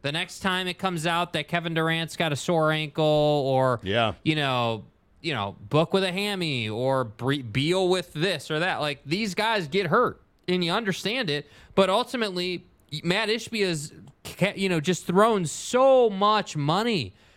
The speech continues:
Speaker 1: at those guys that I don't know what you're gonna do for a bench. I, I mean, I guess you're just at a point where, where obviously they're already over the upper, the upper tier for the salary cap, the upper luxury
Speaker 2: Yeah.
Speaker 1: tax
Speaker 2: Oh, yeah.
Speaker 1: apron. So, like, I guess you're just at a point where you're just like, "Yeah, dude, we're just gonna,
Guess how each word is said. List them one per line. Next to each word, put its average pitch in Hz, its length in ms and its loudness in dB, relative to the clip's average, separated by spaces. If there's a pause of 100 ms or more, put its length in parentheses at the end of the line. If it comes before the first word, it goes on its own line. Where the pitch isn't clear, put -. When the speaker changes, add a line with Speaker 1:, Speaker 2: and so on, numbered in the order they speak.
(260)
Speaker 1:
at 165 260 -2
those 180 360 0
guys 147 680 0
that 175 180 0
I 208 100 2
don't 294 140 -2
know 285 80 0
what 262 180 0
you're 254 100 -2
gonna 254 200 0
do 214 240 -2
for 254 200 0
a 185 60 2
bench. 220 420 -2
I, 160 280 -4
I 175 40 -4
mean, 185 160 -6
I 185 100 -4
guess 226 280 -4
you're 285 80 0
just 226 220 -4
at 196 100 0
a 170 60 -6
point 208 260 -2
where, 180 260 2
where 175 220 6
obviously 226 460 2
they're 190 180 2
already 196 380 2
over 208 220 0
the 165 180 -2
upper, 143 440 -4
the 151 220 -2
upper 165 220 -2
tier 196 280 0
for - 120 -6
the 139 80 -4
salary 190 380 -2
cap, 147 280 -2
the 151 160 -2
upper 151 340 -2
luxury 151 300 2
Speaker 2:
Yeah. 135 140 4
Speaker 1:
tax 127 260 -2
Speaker 2:
Oh, 156 140 8
yeah. 135 100 4
Speaker 1:
apron. 143 220 -2 (340)
So, 220 140 0
like, 196 220 -2
I 190 100 -2
guess 214 260 -4
you're 262 80 -4
just 220 200 -6
at 202 100 -2
a 175 40 -6
point 220 260 -4
where 180 80 0
you're 170 160 -2
just 214 180 -8
like, 175 180 -2
"Yeah, 262 140 -2
dude, 247 180 -6
we're 214 140 -2
just 254 220 -6
gonna, 202 240 -4